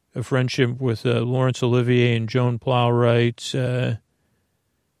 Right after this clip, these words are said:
lived on East seven, ninety-seventh Street. Uh, was in The Summer of the Seventeenth Doll. Uh, Abreast of a Scandal, Blue Hawaii, with, uh,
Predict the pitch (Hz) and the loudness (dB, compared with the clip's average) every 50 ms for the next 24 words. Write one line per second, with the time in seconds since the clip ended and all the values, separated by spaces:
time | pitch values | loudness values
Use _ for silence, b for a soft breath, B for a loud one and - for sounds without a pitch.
0 | _ _ - - 127 120 120 123 120 120 127 135 131 123 - - - 131 127 127 | _ _ -6 -4 -2 0 2 2 2 2 0 0 -2 -4 -4 0 2 2 2 2
1 | 127 127 131 131 127 127 123 123 113 - - - 135 135 131 131 120 - - - | 0 -2 -2 0 0 2 2 0 -2 -2 0 2 4 4 4 2 -2 -4 -6 -6
2 | - 135 127 123 123 127 123 - - - - 127 123 120 123 123 123 123 123 - | 0 2 2 4 2 2 -2 -6 -8 -4 -2 -2 0 0 0 0 0 -2 -4 -6
3 | _ _ _ _ _ _ _ _ _ _ _ _ _ _ _ _ _ _ _ _ | _ _ _ _ _ _ _ _ _ _ _ _ _ _ _ _ _ _ _ _
4 | _ _ _ _ _ - 135 127 120 113 123 120 117 117 110 - - - 139 131 | _ _ _ _ _ -2 0 0 2 2 0 0 0 -2 -4 -4 -2 -2 0 0
5 | 131 131 123 120 120 113 - - - 131 123 123 117 - - - 131 120 113 - | 2 0 0 0 -2 -4 -4 -2 0 0 0 0 -2 -4 -4 -4 -4 -4 -4 -6
6 | - 139 117 117 120 123 127 135 139 139 143 143 143 143 139 139 135 139 143 135 | -8 -12 -10 -4 -2 0 0 0 0 2 2 2 2 2 2 2 2 2 0 -2
7 | _ _ _ _ _ _ _ _ _ _ _ _ _ _ _ _ _ _ _ _ | _ _ _ _ _ _ _ _ _ _ _ _ _ _ _ _ _ _ _ _
8 | _ _ - 160 123 117 117 110 107 113 120 117 120 123 127 120 113 117 127 127 | _ _ -6 -2 0 0 0 0 0 0 0 0 0 0 -2 -2 -2 0 2 2
9 | 131 131 131 - - 131 117 110 - - - - - 151 147 147 143 143 143 143 | 2 2 0 -2 -4 -4 -4 -4 -6 -8 -8 -4 -2 0 2 2 2 2 2 2
10 | 143 135 131 127 131 131 139 143 139 135 135 135 120 120 120 120 113 117 123 127 | 4 2 2 0 0 -2 0 2 2 2 2 2 0 0 -2 -2 -2 -2 -2 0
11 | 131 131 131 131 131 131 127 127 127 131 127 127 123 117 123 123 - _ _ _ | 2 2 2 4 4 4 2 2 0 -2 -2 -2 -2 -2 -2 -4 -8 _ _ _
12 | _ _ _ - 139 131 127 117 - - - 123 117 120 123 127 123 123 120 | _ _ _ -4 0 0 0 0 0 -2 -2 0 0 0 0 0 0 -2 -2